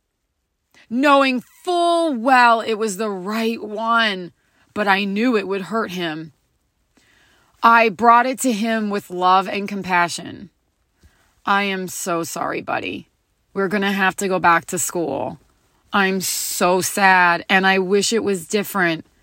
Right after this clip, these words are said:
but I love you too much to not be the mom I want to be for you."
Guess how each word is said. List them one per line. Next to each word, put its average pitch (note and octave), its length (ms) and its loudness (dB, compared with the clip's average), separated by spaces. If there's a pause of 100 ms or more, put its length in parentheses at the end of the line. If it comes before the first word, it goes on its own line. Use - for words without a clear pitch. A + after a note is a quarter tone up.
(560)
but G#3+ 160 4
I G3+ 140 4
love G3+ 320 2
you G#3 160 0
too A3+ 340 0
much G#3+ 380 0
to G3 140 -6
not F3+ 280 4
be G3+ 140 0
the G3+ 140 -2
mom F#3 520 4
I F3+ 140 0
want E3+ 380 -2
to F3+ 100 -6
be F#3 260 -4
for F#3+ 220 -6
you." D#3+ 500 -4